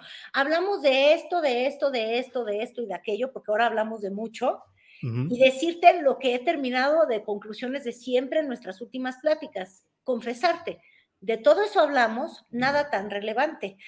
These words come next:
Speaker 1: Lo único importante estos días para nuestro país es el terrible crecimiento económico y, este, en medio de, de,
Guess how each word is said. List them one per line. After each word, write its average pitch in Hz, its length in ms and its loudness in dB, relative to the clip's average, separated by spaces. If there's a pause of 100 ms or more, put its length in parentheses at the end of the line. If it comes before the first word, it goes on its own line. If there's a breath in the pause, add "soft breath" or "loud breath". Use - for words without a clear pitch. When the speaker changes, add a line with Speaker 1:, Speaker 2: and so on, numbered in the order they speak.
(140 loud breath)
Speaker 1:
Lo 240 180 6
único 359 380 2
importante 247 840 -2
estos 247 400 -4
días 208 320 -4
para 180 180 -4
nuestro 185 380 -10
país 196 460 -8 (260 loud breath)
es 233 200 -4
el 269 280 2
terrible 285 600 4
crecimiento 202 580 -6
económico 208 640 -6 (880)
y, 202 340 0
este, 190 460 -2
en 214 120 -2
medio 226 340 2
de, 220 100 2
de, 185 440 -4